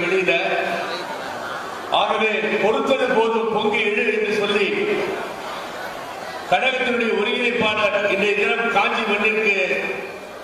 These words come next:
அன்றைய தினம் மாநாட்டிற்கும் இன்றைய தினம் வந்திருக்கிறார்கள். அவர்களை வருக வருக என்று வரவேற்போம். அவரோடு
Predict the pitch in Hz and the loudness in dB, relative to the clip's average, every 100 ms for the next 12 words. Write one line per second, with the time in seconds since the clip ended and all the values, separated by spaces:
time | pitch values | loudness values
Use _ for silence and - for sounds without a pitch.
0 | - - - - 196 208 208 233 233 214 | -14 -12 -4 -2 0 0 0 0 0 0
1 | 208 226 220 202 214 226 196 196 190 196 | 0 0 0 0 0 0 2 2 2 0
2 | 196 185 185 185 185 170 170 190 190 190 | 0 0 0 2 2 0 0 0 -2 -4
3 | 185 185 - - - - - - - - | -6 -8 -12 -14 -14 -14 -12 -12 -4 -2
4 | 196 196 185 170 - - 165 160 151 208 | 0 0 0 0 -2 -2 -4 0 0 2
5 | 214 196 196 202 196 196 180 175 196 190 | 0 0 0 0 0 0 0 0 0 0
6 | 190 - - - - - - - - - | 0 0 -2 -4 -8 -10 -14 -14 -14 -14
7 | - - - - - - 202 214 226 | -14 -14 -16 -14 -4 0 2 2 2